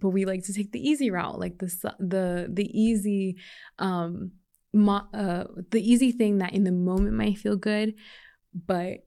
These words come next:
long-term might not be the best, you know? And so,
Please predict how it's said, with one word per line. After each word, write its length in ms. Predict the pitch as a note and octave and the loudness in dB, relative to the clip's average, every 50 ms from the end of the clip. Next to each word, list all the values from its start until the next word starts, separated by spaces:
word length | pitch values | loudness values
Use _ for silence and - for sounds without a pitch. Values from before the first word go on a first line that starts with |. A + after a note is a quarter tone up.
| _ _ - | _ _ -6
long-term 840 | F#3+ F#3 F#3 F3+ F3+ F3 F3+ F3 - - E3+ E3 D#3+ - - D#3+ - _ _ _ _ | -2 -2 0 0 -2 -2 -4 -6 -6 -6 -6 -6 -6 -8 -10 -12 -14 _ _ _ _
might 240 | F#3 F3+ F3 F#3 G3 | -4 -2 -2 -2 -2
not 300 | F#3+ F#3+ - - - - _ _ _ - | -4 -4 -4 -6 -10 -14 _ _ _ -6
be 220 | G3 F3+ F#3+ F#3+ | -4 -4 -4 -4
the 100 | F3 F3 | -6 -6
best, 440 | F3 - - - - - - - G#3 | -8 -8 -12 -12 -14 -14 -10 -4 -2
you 80 | G#3 | 0
know? 140 | F#3+ F#3 F3+ | 0 0 0
And 220 | F#3+ G3 G#3 F#3 - | 0 0 0 0 0
so, 360 | - G#3 G3 F#3 F#3 F#3 | -2 -2 -2 0 -2 -2